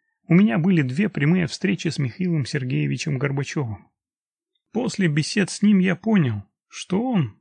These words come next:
скажем так, недостаточно полно понимает проблему управления государством, а точнее сказать, многие вещи в принципе не понимает.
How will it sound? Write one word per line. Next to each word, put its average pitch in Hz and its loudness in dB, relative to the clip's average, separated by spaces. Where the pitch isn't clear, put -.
скажем 180 -2
так, - -6
недостаточно 226 0
полно 185 0
понимает 165 0
проблему 151 0
управления 151 0
государством, 135 -6
а - -2
точнее 202 -2
сказать, 180 -6
многие 156 0
вещи 165 -2
в - -20
принципе 226 0
не 117 0
понимает. 127 -2